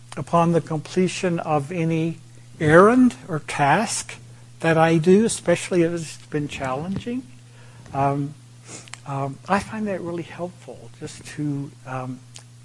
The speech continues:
to acknowledge my gratitude for the help that, you know, Great Compassion is offering. The third of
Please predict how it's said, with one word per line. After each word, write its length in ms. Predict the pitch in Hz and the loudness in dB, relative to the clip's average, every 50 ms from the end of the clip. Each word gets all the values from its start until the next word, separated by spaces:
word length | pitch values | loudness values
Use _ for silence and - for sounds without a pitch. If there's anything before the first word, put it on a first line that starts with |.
| - - - - - | -20 -20 -20 -18 -14
to 240 | - - 143 135 139 | -8 -4 -2 -2 -2
acknowledge 800 | - 147 135 135 131 123 131 131 135 139 143 143 143 135 - 151 | -2 -4 -4 -4 -4 -2 -2 0 0 2 2 0 -2 -4 -8 -8
my 180 | 139 131 131 | -8 -8 -8
gratitude 720 | 123 - 135 131 135 139 143 143 - - - - 139 131 131 | -8 -10 -8 -8 -6 -6 -8 -10 -14 -16 -12 -10 -10 -10 -10
for 220 | - - - 139 | -12 -12 -12 -10
the 140 | 135 139 131 | -8 -8 -6
help 420 | - 160 151 147 147 147 - - - | -4 -2 0 0 0 0 -2 -4 -8
that, 300 | - 139 139 139 - - - - - - - - - - - - - - - - - | -6 -4 -4 -4 -6 -10 -20 -20 -20 -20 -20 -20 -20 -20 -20 -20 -20 -20 -20 -18 -12
you 80 | - 175 | -10 -8
know, 180 | 127 123 127 - | -8 -8 -8 -8
Great 240 | - 147 151 151 - | -6 -6 -6 -6 -6
Compassion 680 | - 156 147 - 151 151 156 - - - 151 151 151 - | -8 -10 -10 -8 -8 -8 -8 -8 -10 -10 -10 -10 -10 -6
is 460 | - 147 143 143 143 143 - - - - - - - | -4 -2 -2 -2 -2 -4 -6 -14 -16 -18 -14 -8 -4
offering. 540 | 165 - - - - - 127 117 127 147 151 - - - - - - - - - - - | -4 -4 -4 -6 -10 -10 -10 -10 -12 -12 -16 -18 -20 -20 -20 -20 -20 -20 -20 -20 -18 -10
The 120 | - 160 | -8 -8
third 380 | - - - 262 277 302 285 - | -4 0 2 4 4 4 4 4
of 160 | 247 185 151 | 2 2 2